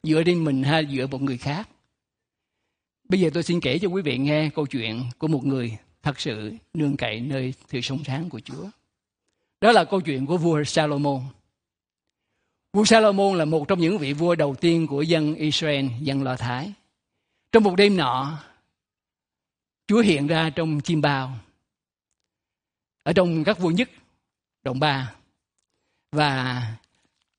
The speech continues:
Chúa nói với ông rằng, "Hãy xin điều gì con muốn, ta sẽ ban cho con." Và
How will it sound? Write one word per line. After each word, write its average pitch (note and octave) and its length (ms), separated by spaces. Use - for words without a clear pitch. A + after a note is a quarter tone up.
Chúa C#4 120
nói C4+ 200
với C#4 100
ông F#3+ 200
rằng, C#3+ 220
"Hãy A#3+ 220
xin A#3 560
điều D3+ 240
gì C3 380
con D#3+ 220
muốn, F#3+ 260
ta C#3+ 160
sẽ D3+ 120
ban C3 240
cho B2 100
con." B2 240
Và F3 500